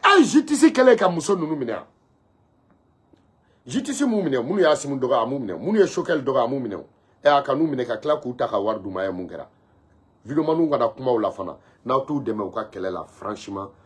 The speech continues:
aw kan'u dɔgɔya, quoi. Tiɲɛ de don, mɔgɔ si tɛ se k'a tiɲɛ bali. I m'o faamuya wa? Justice yɛrɛ bɛ se ka bɔ ka n'i jɔ cogo di ko mɔgɔ m'u bila video kɛ la? Mais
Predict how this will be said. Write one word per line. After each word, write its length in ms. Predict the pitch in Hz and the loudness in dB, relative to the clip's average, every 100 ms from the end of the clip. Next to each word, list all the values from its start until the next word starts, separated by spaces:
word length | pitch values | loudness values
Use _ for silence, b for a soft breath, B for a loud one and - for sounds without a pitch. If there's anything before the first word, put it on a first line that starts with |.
| b b | b b
aw 120 | 117 | -4
kan'u 300 | - 90 92 | -4 -8 -10
dɔgɔya, 340 | 82 85 76 76 | -10 -12 -12 -14
quoi. 120 | - _ _ _ _ _ _ _ _ _ - | -20 _ _ _ _ _ _ _ _ _ -14
Tiɲɛ 260 | - 120 | -6 -4
de 100 | 127 | -4
don, 140 | 101 92 | -4 -6
mɔgɔ 200 | 92 92 | -10 -12
si 160 | - | -12
tɛ 100 | 107 | -16
se 160 | 117 127 | -12 -10
k'a 180 | 113 95 | -8 -10
tiɲɛ 280 | - 90 87 | -12 -14 -12
bali. 180 | - - _ _ _ _ B B B _ _ _ _ | -14 -20 _ _ _ _ B B B _ _ _ _
I 40 | 160 | -2
m'o 140 | 185 | 0
faamuya 280 | - 131 131 | 2 0 0
wa? 160 | 120 - _ - | -2 -8 _ -10
Justice 380 | - 254 262 302 | 0 0 2 4
yɛrɛ 260 | 285 202 | 6 6
bɛ 60 | 190 | 2
se 140 | - | 0
ka 120 | 180 139 | 0 0
bɔ 140 | 170 | 0
ka 100 | 156 | 0
n'i 200 | 139 151 | 0 -2
jɔ 160 | 139 123 | -4 -4
cogo 160 | 143 127 | -4 -6
di 80 | |
ko 140 | - 185 | -2 -2
mɔgɔ 240 | 151 123 | -2 -4
m'u 120 | 127 127 | -4 -4
bila 180 | 101 | -4
video 280 | 92 98 95 | -6 -8 -12
kɛ 180 | 90 80 | -12 -14
la? 80 | - _ _ _ _ _ _ _ _ _ _ _ _ _ _ _ _ _ - | -16 _ _ _ _ _ _ _ _ _ _ _ _ _ _ _ _ _ -16
Mais 220 | 85 71 | -16 -16